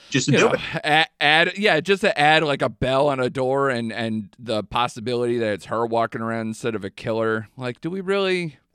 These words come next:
Speaker 2: need all that? It didn't really add too much. I mean, you're in isolation. If a door's open or whatever, it's freaky no matter what. You don't need all that.
Speaker 1: R-
Speaker 2: Um,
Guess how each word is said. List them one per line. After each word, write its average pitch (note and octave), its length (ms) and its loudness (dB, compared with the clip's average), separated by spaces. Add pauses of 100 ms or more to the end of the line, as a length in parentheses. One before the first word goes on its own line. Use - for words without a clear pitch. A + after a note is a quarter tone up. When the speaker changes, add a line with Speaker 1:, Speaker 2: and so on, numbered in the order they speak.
(140)
Speaker 2:
need D#3 180 0
all C#3+ 220 4
that? C#3+ 300 2
It B2+ 80 -2
didn't D#3+ 240 -2
really C#3 260 2
add B2 340 -2
too B2+ 220 -6
much. A2 420 -4
I G#2 120 -4
mean, G#2+ 340 -4 (220)
you're G3 180 4
in G3 160 -2
isolation. B2 800 -2
If G#2 100 -6
a G#2+ 60 -4
door's C3+ 420 0
open A#2+ 260 -2
or G#2 120 -4
whatever, G#2 340 -2
it's G#3 240 -6
freaky D#3 400 -4
no A2 180 -2
matter G2+ 280 -4
what. G2 320 -6
You A#2+ 160 -4
don't E3+ 280 2
need G#2+ 520 -4 (340)
all F#2 240 -2
that. F2 320 -10 (340)
Speaker 1:
R- - 120 -6
Speaker 2:
Um, A2+ 420 -2